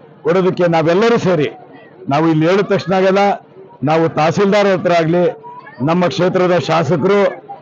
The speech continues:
ಮಾಜಿ ಸಚಿವರಾದಂಥ ಜಯಚಂದ್ರ ಸಾಹೇಬ್ರ ಹತ್ರ ನಾವು ಒಂದು ಅರ್ಜಿಯನ್ನ ಕೊಟ್ಟು, ಈ ಭಾಗಕ್ಕೆ ಈ ಸ್ವಾಮಿ ದೇವಸ್ಥಾನದ ಪೌಳಿಯನ್ನ ನಾವು ಉಳಿಸ್ಕೊಂಡು ಇದನ್ನ ಜೀರ್ಣೋದ್ಧಾರ ಮಾಡೋದಕ್ಕೆ ಮುಂದಿನ ದಿನಗಳಲ್ಲಿ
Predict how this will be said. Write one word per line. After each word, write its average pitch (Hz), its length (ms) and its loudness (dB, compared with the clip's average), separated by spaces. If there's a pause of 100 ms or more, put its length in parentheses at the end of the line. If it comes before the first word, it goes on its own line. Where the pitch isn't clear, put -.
(160)
ಮಾಜಿ 170 260 0
ಸಚಿವರಾದಂಥ 175 680 0
ಜಯಚಂದ್ರ 180 580 0
ಸಾಹೇಬ್ರ 170 400 0
ಹತ್ರ 165 220 -2 (600)
ನಾವು 165 580 0 (540)
ಒಂದು 160 180 0
ಅರ್ಜಿಯನ್ನ 190 480 0
ಕೊಟ್ಟು, 180 600 -2 (440)
ಈ 190 220 0
ಭಾಗಕ್ಕೆ 185 680 0 (240)
ಈ 160 140 0
ಸ್ವಾಮಿ 170 480 0
ದೇವಸ್ಥಾನದ 180 640 0
ಪೌಳಿಯನ್ನ 180 460 2
ನಾವು 170 360 2
ಉಳಿಸ್ಕೊಂಡು 185 680 0 (280)
ಇದನ್ನ 175 280 0
ಜೀರ್ಣೋದ್ಧಾರ 208 680 2
ಮಾಡೋದಕ್ಕೆ 190 460 0
ಮುಂದಿನ 180 380 0
ದಿನಗಳಲ್ಲಿ 165 520 0